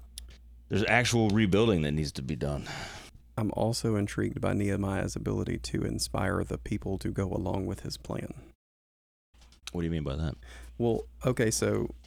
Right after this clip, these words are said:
Speaker 2: he rounded up some folks also in, um, Babylon to come back with him.
Speaker 1: Yeah.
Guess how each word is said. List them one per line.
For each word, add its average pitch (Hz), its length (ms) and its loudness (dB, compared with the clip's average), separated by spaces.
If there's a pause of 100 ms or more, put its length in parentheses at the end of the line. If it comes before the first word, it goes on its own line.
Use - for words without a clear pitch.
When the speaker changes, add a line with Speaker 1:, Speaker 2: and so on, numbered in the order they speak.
(120)
Speaker 2:
he 117 220 2
rounded 131 340 4
up - 140 2
some 113 140 0
folks - 500 0 (200)
also 104 580 2 (840)
in, 98 320 0 (220)
um, - 420 -4 (880)
Babylon 95 680 2
to - 120 -2
come 98 240 0
back 104 220 0
with - 120 -4
him. - 180 -4 (160)
Speaker 1:
Yeah. 78 180 4